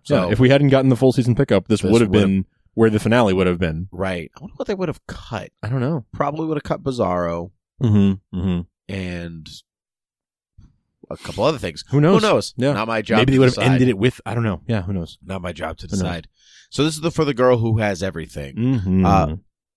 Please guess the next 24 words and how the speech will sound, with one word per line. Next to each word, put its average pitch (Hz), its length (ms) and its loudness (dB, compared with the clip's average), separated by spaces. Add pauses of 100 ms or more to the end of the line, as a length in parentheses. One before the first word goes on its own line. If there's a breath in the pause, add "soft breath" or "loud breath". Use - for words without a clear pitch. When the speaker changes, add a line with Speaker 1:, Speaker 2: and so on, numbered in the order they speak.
Speaker 1:
semi-based, 117 1300 -4 (720 loud breath)
Speaker 2:
Se-, - 220 -2
yeah. 107 280 6
Speaker 1:
semi-based 92 800 -4 (340 soft breath)
off 107 280 -2
of, 101 300 -2 (380)
um, 85 600 -10 (600)
a - 40 -10
Superman 113 500 -4
annual 104 280 -4
number 95 220 -6
eleven 87 360 -6
from 82 140 -18
nineteen 87 300 -12
eighty-five, 82 640 -6
Speaker 2:
Right. 65 100 -18 (400 soft breath)
Speaker 1:
which 87 240 -6
is, 85 540 -4
um, 78 640 -10 (400)
uh, 71 340 -10 (640)
Alan 95 240 -8
Moore 87 440 -8
Speaker 2:
Mm-hmm. 98 360 -2
Speaker 1:
of 76 120 -12